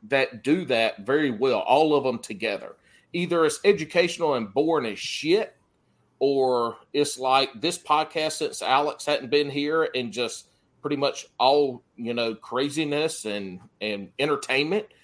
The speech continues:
with pretty much nothing else involved. <laughs> So you do really well at the educational part, and you blend them together really well. So people are drawn to your channel because educational and fun,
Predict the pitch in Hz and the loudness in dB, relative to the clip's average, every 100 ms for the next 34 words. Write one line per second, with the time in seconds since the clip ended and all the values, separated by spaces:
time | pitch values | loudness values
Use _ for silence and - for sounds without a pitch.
0 | _ _ _ 117 117 147 151 139 - 123 | _ _ _ -10 -6 -2 0 0 -4 -2
1 | 151 147 139 156 160 - 135 110 127 170 | -2 -2 0 0 0 0 -2 2 2 2
2 | 247 - - _ _ _ _ - - 196 | 0 -8 -20 _ _ _ _ -12 -6 -2
3 | 196 190 185 - _ - - - - - | -2 -4 -8 -10 _ -14 -14 -14 -20 -20
4 | - - 151 247 160 143 220 151 147 196 | -20 -8 -2 -2 0 2 2 2 8 10
5 | 180 131 131 160 139 117 107 - 113 117 | 8 4 2 4 4 2 -2 -4 -4 -4
6 | - 143 131 123 - 143 143 120 113 90 | 0 0 0 -8 -4 -2 -2 -6 -8 -6
7 | 117 117 - 143 143 131 98 131 185 160 | -2 -2 -2 -4 -4 -8 -8 -4 -2 0
8 | 135 117 113 95 90 120 123 98 87 101 | 0 -2 -8 -10 -4 -2 -2 -6 -8 -8
9 | 98 98 95 95 92 - 107 - 233 - | -6 -6 -4 -6 -6 -10 -12 -8 -6 0
10 | 135 107 - 127 143 127 110 101 - - | 0 0 -2 0 0 -2 -4 -8 -8 -2
11 | 131 117 92 87 _ _ - 110 139 - | 0 0 -4 -8 _ _ -16 0 0 0
12 | - 185 170 - 165 151 143 120 98 - | -2 2 2 2 2 2 0 -2 -2 -2
13 | 139 135 127 117 | 0 2 0 0